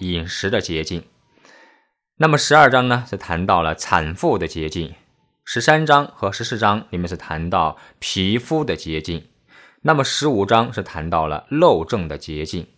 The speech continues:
所以这几个方面啊，都是和我们的身体是有直接关系的。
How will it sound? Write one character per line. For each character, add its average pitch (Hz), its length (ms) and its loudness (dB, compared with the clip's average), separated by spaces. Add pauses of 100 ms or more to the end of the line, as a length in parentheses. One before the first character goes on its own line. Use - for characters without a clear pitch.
(1200)
所 170 120 2
以 - 20 6
这 156 120 2
几 92 180 -2
个 95 100 2
方 110 200 4
面 90 180 0
啊， 76 160 -4 (200)
都 165 180 10
是 117 100 0
和 98 220 0
我 101 140 4
们 80 260 -2
的 78 160 -4
身 170 340 2
体 - 580 -8
是 - 200 -4
有 78 120 0
直 95 240 -4
接 104 160 0
关 135 280 2
系 87 160 -8
的。 - 220 -10